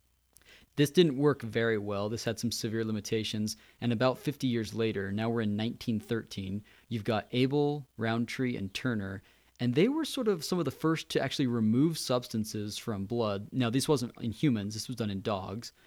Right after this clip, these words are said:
but they were able to remove unwanted substances by flowing that blood through collodion tubes.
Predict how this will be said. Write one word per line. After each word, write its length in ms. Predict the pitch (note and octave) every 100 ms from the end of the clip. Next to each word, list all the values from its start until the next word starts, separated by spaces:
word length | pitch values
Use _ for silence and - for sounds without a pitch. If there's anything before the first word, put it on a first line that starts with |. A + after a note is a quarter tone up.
| - - _
but 140 | B2+ B2
they 100 | C#3+
were 100 | C#3
able 160 | D#3
to 120 | D3+ C#3
remove 360 | B2+ D3 D#3+ -
unwanted 520 | C3+ C3 B2 A#2 G#2+
substances 840 | - G#2+ - C#3 B2+ D3 E3 E3 - _ -
by 80 |
flowing 540 | - - B2+ C#3+ F#3 D#3+
that 220 | G2 -
blood 380 | A2+ G#2 G#2 G#2+
through 440 | - A#2 A2 G#2 -
collodion 720 | - - G#2 A2+ B2 C3+ C3+
tubes. 640 | - - G#2+ - - -